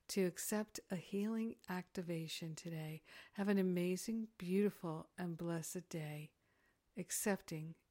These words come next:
your healing activations. Mwah.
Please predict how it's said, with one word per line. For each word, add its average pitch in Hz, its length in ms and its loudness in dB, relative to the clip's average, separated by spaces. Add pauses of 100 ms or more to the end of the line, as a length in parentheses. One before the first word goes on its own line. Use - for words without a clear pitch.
your 175 140 -2
healing 170 480 -2
activations. 156 1000 -8 (500)
Mwah. 208 400 4